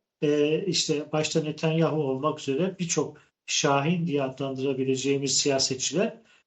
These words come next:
çatışmaların devam etmesi yönünde bir iradeye, kararlılığa sahipler. O zaman biz şunu anlıyoruz. Rehine takası bittikten sonra,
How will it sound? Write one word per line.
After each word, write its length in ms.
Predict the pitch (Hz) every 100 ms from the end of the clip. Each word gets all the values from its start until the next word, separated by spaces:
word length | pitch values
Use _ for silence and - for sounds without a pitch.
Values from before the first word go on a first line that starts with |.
| -
çatışmaların 880 | - 160 165 - 160 156 170 202
devam 260 | 156 165 180
etmesi 640 | 180 - 143 - 143 131 - _ -
yönünde 640 | 147 135 135 135 226 226 -
bir 360 | 185 196 - _ _ _ _ _ _ -
iradeye, 680 | 147 156 151 160 160 131
kararlılığa 540 | - 143 143 147 147 151
sahipler. 600 | - 131 113 - 95 -
O 100 | 147
zaman 440 | 135 151 220 214 _ _
biz 80 | 170
şunu 260 | - 160 170
anlıyoruz. 500 | 151 127 110 - _ _ _ 135
Rehine 320 | 139 165 160
takası 460 | 156 147 139 135
bittikten 480 | 135 131 - - 160
sonra, 560 | 156 131 110 151 208